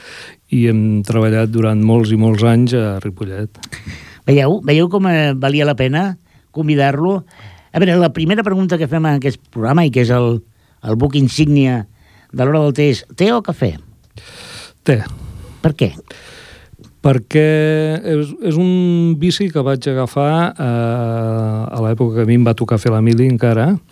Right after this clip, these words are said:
Speaker 1: i llavors em va trucar, per sort o per desgràcia, en el Sàhara.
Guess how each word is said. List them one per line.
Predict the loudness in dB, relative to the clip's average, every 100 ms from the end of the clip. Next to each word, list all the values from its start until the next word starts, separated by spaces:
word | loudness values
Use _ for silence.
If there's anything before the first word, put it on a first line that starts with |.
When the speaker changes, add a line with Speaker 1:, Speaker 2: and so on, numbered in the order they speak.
| -20 -20 -20 -20 -20 _ _
Speaker 1:
i | 0
llavors | 4 4 2
em |
va | 2 0
trucar, | -2 0 0 0 0 -2 -4
per | -6 -8
sort | -2 0 0 0
o | 0 2 2
per | 0 0
desgràcia, | 2 0 2 0
en | 0
el | -2
Sàhara. | -8 -10 -10 -12